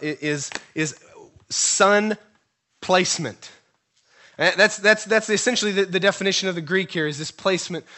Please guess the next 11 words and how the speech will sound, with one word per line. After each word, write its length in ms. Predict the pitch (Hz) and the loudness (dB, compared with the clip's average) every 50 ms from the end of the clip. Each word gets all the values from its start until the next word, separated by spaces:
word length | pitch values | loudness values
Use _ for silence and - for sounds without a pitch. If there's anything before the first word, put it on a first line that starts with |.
| - - | -18 -12
of 120 | - 151 143 | -10 -8 -8
the 60 | 143 | -6
son. 360 | - - 180 165 143 123 131 | -4 -2 0 0 0 0 -2
"You 140 | 160 190 190 | -2 -2 -2
have 100 | 165 165 | -2 2
not 240 | 185 202 233 220 208 | 6 6 6 6 4
received 540 | 214 196 - - 185 175 170 170 160 147 - - - - | 0 -2 -2 -2 -4 -4 -4 -4 -6 -8 -12 -16 -12 -8
a 60 | 160 | -8
spirit 320 | 160 - - 180 180 170 160 | -8 -6 -2 -2 -2 -2 -2
of 80 | 143 | -4
slavery, 680 | - - 185 185 185 175 170 151 170 180 190 220 247 | -6 -2 2 2 4 4 2 0 0 0 0 0 -2